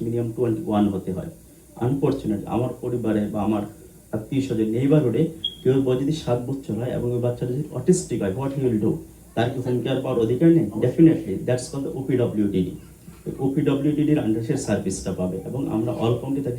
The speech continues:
সেই সার্ভিসটাও দিয়ে থাকি। So একজন বাচ্চা আজকে বর্ন থেকে শুরু করে আমৃত্যু একজন ব্যক্তির যে হেলথের নাগরিক সুবিধা পাওয়ার অধিকার আছে, যে কোনো sort of the order।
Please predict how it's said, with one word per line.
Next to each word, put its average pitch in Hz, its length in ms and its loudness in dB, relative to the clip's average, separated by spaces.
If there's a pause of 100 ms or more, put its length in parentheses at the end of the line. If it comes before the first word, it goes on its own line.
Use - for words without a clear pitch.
সেই 120 100 0
সার্ভিসটাও 98 520 -2
দিয়ে 92 220 0
থাকি। - 240 -8 (500)
So 113 80 0
একজন 131 380 -2
বাচ্চা 120 380 -4
আজকে 107 240 -4
বর্ন 107 340 2
থেকে 143 160 -2
শুরু 127 300 -2
করে 143 200 0 (400)
আমৃত্যু 156 480 6
একজন 117 300 2
ব্যক্তির 120 500 0
যে 110 340 2
হেলথের 139 800 -2 (300)
নাগরিক 131 360 4
সুবিধা 139 300 0
পাওয়ার 131 280 2
অধিকার 120 300 2
আছে, - 240 -4
যে 135 200 6
কোনো 139 260 0
sort 110 240 -2
of 98 100 -2
the 90 140 -4
order। 82 180 -4